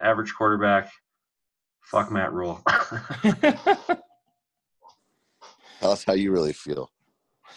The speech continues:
Speaker 2: And the Matt
Speaker 1: No, I
Speaker 2: Rule,
Speaker 1: mean, well,
Speaker 2: the
Speaker 1: I think
Speaker 2: Matt
Speaker 1: I've
Speaker 2: Rule
Speaker 1: said it.
Speaker 2: slander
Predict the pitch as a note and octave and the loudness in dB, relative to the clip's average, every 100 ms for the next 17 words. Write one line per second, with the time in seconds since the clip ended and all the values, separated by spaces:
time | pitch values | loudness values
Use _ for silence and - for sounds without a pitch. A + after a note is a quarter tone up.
0 | - A2+ - - A#2+ - - B2+ D3+ C#3+ | -16 -12 -12 -14 -16 -14 -2 2 4 2
1 | C3+ C#3 E3 F3+ - C#4 C#4 D4 E4 D3+ | 2 4 6 8 8 6 4 4 4 2
2 | - - D#3+ D3+ D#3+ D3+ D3 D3 D3+ C#3+ | 4 4 4 4 4 2 2 0 0 0